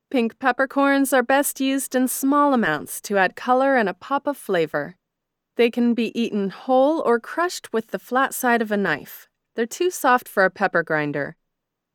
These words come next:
Note that pink peppercorns may trigger an allergic response in people with allergies to tree nuts. Use pink peppercorns as a garnish for salad,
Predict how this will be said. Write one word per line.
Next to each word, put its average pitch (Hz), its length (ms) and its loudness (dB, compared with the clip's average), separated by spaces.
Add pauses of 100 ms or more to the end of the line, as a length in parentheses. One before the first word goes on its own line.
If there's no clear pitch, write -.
(160)
Note 285 380 2
that 240 220 0
pink 254 300 -4
peppercorns 226 720 0
may 247 320 0
trigger 233 400 0
an 214 100 2
allergic 202 540 0
response 196 560 0
in 180 120 -4
people 247 380 0
with 226 140 -2
allergies 214 640 -2
to 202 120 -4
tree 202 300 -4
nuts. - 640 -8 (840)
Use 311 280 -2
pink 220 260 -2
peppercorns 254 720 0
as 220 160 0
a 214 60 -2
garnish 262 420 2
for 175 180 -2
salad, 220 600 0